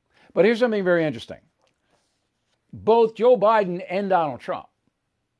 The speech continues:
were accused of misbehavior, personal misbehavior. Trump got blown up all over the place. Biden? No.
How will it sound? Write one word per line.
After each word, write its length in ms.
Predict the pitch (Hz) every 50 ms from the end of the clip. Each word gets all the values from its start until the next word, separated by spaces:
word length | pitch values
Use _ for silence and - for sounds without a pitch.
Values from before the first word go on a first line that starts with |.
| _ _ _ _ _ _ _ _ _ _ _ _ _
were 240 | 143 143 160 170 170
accused 680 | - - - 190 196 190 175 156 147 147 143 - -
of 120 | 143 127 117
misbehavior, 920 | 123 139 160 165 - - - _ 156 135 127 151 202 208 143 - - _ _ _ _ _ _ _ _ _ _ _ _ _ _ _
personal 360 | - 135 113 - - 113 113
misbehavior. 540 | 107 98 _ - 147 175 240 220 - - _ _ _ _ _ _ _ _ _ _ _ _ _
Trump 400 | _ - 233 311 320 277 - - _ _ _ _ _ 156
got 200 | 170 175 147 139
blown 280 | 165 190 196 190 185
up 300 | 190 185 170 - _ _ _ _ _ _ _ _ _ _ _ _ _ _ _ _ _ _ _ _ _
all 220 | - 165 160 190 226
over 100 | 190 139
the 60 | 107
place. 380 | - 101 - - _ _ _ _ _ _ _ _ _ _ _ _ _ _ _ -
Biden? 340 | 113 135 165 226 247 285 - _ _ _ _ _ _ _ _ _ _
No. 180 | 139 123 92